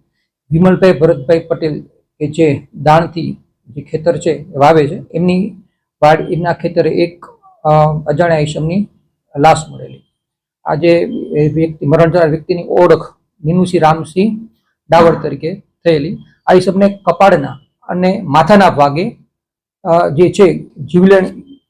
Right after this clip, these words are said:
ઈજાઓ, અ, પહોંચાડેલી હોય એવું પ્રાથમિક રીતે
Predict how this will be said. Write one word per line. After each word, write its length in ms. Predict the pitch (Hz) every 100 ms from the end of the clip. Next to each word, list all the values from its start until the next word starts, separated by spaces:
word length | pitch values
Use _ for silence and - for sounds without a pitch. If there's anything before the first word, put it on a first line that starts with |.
| -
ઈજાઓ, 540 | 165 185 156 139 - _ _ _ _ -
અ, 160 | 151
પહોંચાડેલી 640 | 151 165 180 190 156 139
હોય 160 | 139 185
એવું 200 | - 156
પ્રાથમિક 400 | 175 175 175 139
રીતે 280 | 160 165